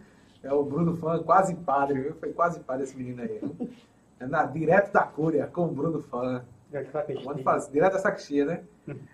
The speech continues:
Speaker 1: Valeu, Bruno Fã, muito obrigado aí. Valeu por tá dando esse suporte aí. Tem alguns comentários aí, Everson? Coloca
Speaker 2: Eu tô
Speaker 1: aí.
Speaker 2: aqui, viu?
Speaker 1: Quem entrou aí?
Speaker 2: É, meu amigo, por que você não se candidata para vereador, para ter um vereador na pa-,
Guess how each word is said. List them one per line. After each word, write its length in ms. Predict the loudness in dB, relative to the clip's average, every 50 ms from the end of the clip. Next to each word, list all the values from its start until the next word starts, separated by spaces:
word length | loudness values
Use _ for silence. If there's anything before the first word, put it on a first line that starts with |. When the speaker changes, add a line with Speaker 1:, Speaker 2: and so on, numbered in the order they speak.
| -20 _ _ _ _ -10
Speaker 1:
Valeu, 280 | -6 -4 0 0 0 0
Bruno 160 | -2 -4 -6
Fã, 160 | -6 -6 -4
muito 180 | -4 -2 -4 -4
obrigado 340 | -4 -2 -2 -2 -2 0
aí. 160 | -2 -2 -2 -2
Valeu 360 | -2 -2 -2 -2 -4 -6 -8 -10
por 180 | -12 -12 -12 -10
tá 140 | -8 -10 -8
dando 180 | -8 -8 -10
esse 120 | -10 -10 -10
suporte 420 | -12 -10 -8 -6 -6 -6 -4 -4
aí. 280 | -6 -4 -4 -6 -6 -10 -16 -20 _ _ _ _ _ _ _ _ _
Tem 80 | -4 -2
alguns 180 | -2 -2 -2
comentários 440 | -2 -2 -2 0 0 0 0 0 2
aí, 200 | 2 2 2 2
Everson? 360 | 2 0 0 -2 -4 -8 -12 -14 -14 -18 -14
Coloca 300 | -12 -8 -6 -6 -6 -2
Speaker 2:
Eu 40 | -2
tô 60 | -2
Speaker 1:
aí. 60 | 0
Speaker 2:
aqui, 180 | 0 -4 -6 -4
viu? 220 | -4 -6 -6 -6 -10 -16 -20 _ _ _ _ _
Speaker 1:
Quem 140 | -8 -6 -6
entrou 200 | -2 0 2 2
aí? 320 | 2 2 0 -2 -4 -8 -12 -18 _ _ _ _ _ _ _ _ _ -20 _ -20 -20 -20 -20 _ _ _ _ _ _ -4
Speaker 2:
É, 420 | 0 0 0 2 0 0 -2 -2
meu 180 | -2 0 0 2
amigo, 360 | 4 6 6 8 8 6 4
por 140 | 2 0 0
que 120 | 2 2
você 600 | 4 4 4 2 2 0 4 4 4 4 4 -2 -6 -6 -4
não 380 | -2 0 2 2 2 2 0
se 260 | -2 -6 -10 -10 -8 -8
candidata 580 | -8 -4 0 0 0 2 2 0 0 0 -2
para 500 | -2 0 0 0 2 2 0 0 -2 -4
vereador, 680 | -6 -4 -4 -2 0 2 2 2 4 2 2 0 -2 -2
para 240 | -2 -2 -2 -2
ter 260 | -2 -4 -4 -4 -2 -2
um 280 | -2 -4 -4 -4 -4 -4
vereador 400 | -2 -2 -2 0 0 -2 -4 -2
na 120 | -2 -2
pa-, 280 | -2 -2 -4 -6 -6